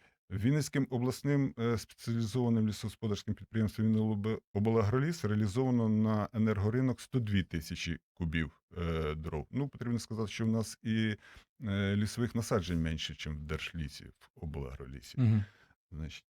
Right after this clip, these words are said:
Speaker 1: е, в тому числі населенню було з-, е, ну, надано сорок три і сім тисячі кубів, е, дров. Це достатньо, да.
Speaker 2: Е, за цими цифрами, пане Анатолію, ми чудово розуміємо, за цими цифрами є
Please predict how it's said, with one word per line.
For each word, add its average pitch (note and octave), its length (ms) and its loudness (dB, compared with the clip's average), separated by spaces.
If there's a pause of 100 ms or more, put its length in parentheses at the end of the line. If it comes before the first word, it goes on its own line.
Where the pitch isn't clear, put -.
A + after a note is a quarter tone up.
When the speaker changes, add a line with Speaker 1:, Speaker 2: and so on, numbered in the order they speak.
(120)
Speaker 1:
е, F2+ 120 -4
в E2 100 -10
тому C#3 260 0
числі - 240 -4
населенню B2+ 540 2
було A2 300 0
з-, G2 260 -8
е, G2 720 2
ну, F#2 520 -4 (280)
надано A2 460 0
сорок A#2+ 520 -2
три A#2+ 300 0 (100)
і - 120 -8
сім F2+ 360 0 (100)
тисячі - 400 -6
кубів, F#2 600 -6
е, D2+ 380 -4 (320)
дров. E2 360 -4
Це B2+ 200 -4 (320)
достатньо, A2+ 500 -2
да. D#2 220 -4 (240)
Speaker 2:
Е, A#2+ 800 8
за C#3 140 8
цими F#3+ 300 6
цифрами, G2+ 440 6
пане D3+ 180 4
Анатолію, G2+ 280 6
ми A#2+ 140 6
чудово D3 340 0
розуміємо, B2+ 420 6
за G#2+ 120 6
цими D3+ 240 4
цифрами G2+ 460 4
є G#2+ 260 6